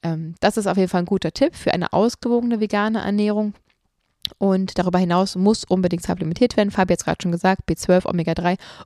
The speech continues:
unabdinglich. Einfach deswegen, weil es wirklich über die vegane Ernährung, also rein über Pflanzen, nicht aufgenommen werden kann. Es ist einfach in unserem täglichen Essen einfach nicht ausreichend drin.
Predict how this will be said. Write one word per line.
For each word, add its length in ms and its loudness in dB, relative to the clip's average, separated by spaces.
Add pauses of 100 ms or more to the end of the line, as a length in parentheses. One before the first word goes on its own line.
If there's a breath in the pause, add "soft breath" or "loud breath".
unabdinglich. 1040 0
Einfach 340 -2 (380)
deswegen, 540 0
weil 180 2
es 220 -4
wirklich 320 0 (320 loud breath)
über 240 2
die 140 0
vegane 260 0
Ernährung, 260 0
also 160 0
rein 280 0
über 140 -2
Pflanzen, 480 0
nicht 360 -2 (100)
aufgenommen 600 0
werden 360 -2
kann. 300 0 (680 loud breath)
Es 80 2
ist 100 0
einfach 280 2
in 140 -2
unserem 360 2
täglichen 400 0
Essen 300 2
einfach 220 0
nicht 240 2
ausreichend 600 0
drin. 300 2